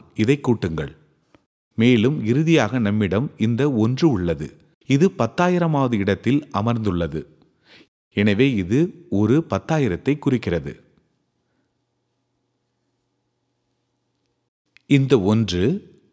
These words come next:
அது ஒரு பத்தாயிரம். இதனை விளையாட பயன்படுத்தும் காயின் போல நினைத்துக் கொள்ளுங்கள்.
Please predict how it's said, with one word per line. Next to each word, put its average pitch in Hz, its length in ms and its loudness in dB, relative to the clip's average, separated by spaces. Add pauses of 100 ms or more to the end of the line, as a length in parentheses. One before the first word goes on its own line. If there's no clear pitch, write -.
அது 131 240 2
ஒரு 123 200 0
பத்தாயிரம். 87 680 -4 (320)
இதனை 139 340 2 (120)
விளையாட 165 460 2
பயன்படுத்தும் 120 720 0
காயின் 139 420 2
போல 101 220 2
நினைத்துக் 120 420 0
கொள்ளுங்கள். 80 420 -2